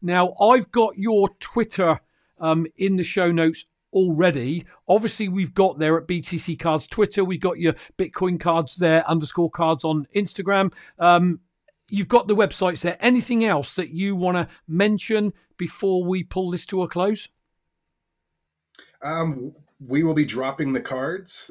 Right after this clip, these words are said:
Speaker 2: uh, next month at the Pacific
Speaker 1: Pacific
Speaker 2: Bitcoin.
Speaker 1: Bitcoin. Yes, I forgot to
Speaker 2: Yep.
Speaker 1: mention it.
Speaker 2: So that's our launch, and we were able to do a really cool, uh, a, a team up with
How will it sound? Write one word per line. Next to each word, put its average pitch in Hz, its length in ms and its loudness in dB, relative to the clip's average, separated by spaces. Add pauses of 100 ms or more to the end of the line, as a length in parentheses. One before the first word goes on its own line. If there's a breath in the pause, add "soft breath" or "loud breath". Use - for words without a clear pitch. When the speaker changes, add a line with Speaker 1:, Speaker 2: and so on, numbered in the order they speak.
(100)
Speaker 2:
uh, 107 420 -6
next 123 380 -6
month 120 460 -8 (100)
at 113 260 -6 (120)
the 107 440 -6
Pacific 269 400 4
Speaker 1:
Pacific 233 220 -4
Speaker 2:
Bitcoin. 165 220 -2
Speaker 1:
Bitcoin. 214 400 4 (100)
Yes, 233 300 0
I 240 40 -2
forgot 240 300 -8
to 196 80 -8
Speaker 2:
Yep. 240 100 0
Speaker 1:
mention 226 240 -2
it. 180 240 -8 (440 soft breath)
Speaker 2:
So 131 320 -8 (220)
that's 131 320 -2
our 139 140 4
launch, 131 720 -2
and 123 480 -6
we 123 120 -2
were 123 160 0
able 120 280 0
to 123 380 -2
do 120 240 -4
a 113 60 -2
really 123 600 -4
cool, 120 500 -2
uh, 104 340 -6 (1000 loud breath)
a, 107 220 -12
a - 20 -14
team 120 580 0
up 110 260 -6
with 101 460 -8